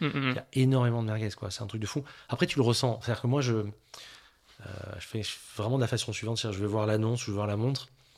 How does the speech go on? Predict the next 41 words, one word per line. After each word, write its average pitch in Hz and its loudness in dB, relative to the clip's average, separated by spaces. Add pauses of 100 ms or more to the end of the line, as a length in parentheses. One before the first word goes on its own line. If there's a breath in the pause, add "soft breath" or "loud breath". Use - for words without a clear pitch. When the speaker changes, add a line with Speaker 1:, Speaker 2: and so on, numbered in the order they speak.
(340 soft breath)
Speaker 2:
Il - -6
y 107 2
a - 0
vraiment 123 4
un 131 6
premier 123 2
ressenti 110 2
en 107 0
général, 98 0 (680 soft breath)
parce - -2
que 107 0
j'ai 95 2
l'habitude 104 2
d'avoir 104 4
des, 92 2
bah, 82 -4
des, 85 -6
de, 87 -6
de 98 -4
tout 123 0
dans 104 4
les 98 2
mains, 107 0
si - -6
tu - -6
veux. 104 -2 (400 loud breath)
Et 101 -2
après, 101 4
tu 117 0
regardes 110 6
dans 107 4
le 107 2
détail. 104 4
Donc, 87 -6
t'as 104 -2
le 90 0
réflexe, 120 0 (260)
cadran, 107 2 (220)
déjà 98 0
direct. 95 -2 (920 soft breath)
Boîte, 110 4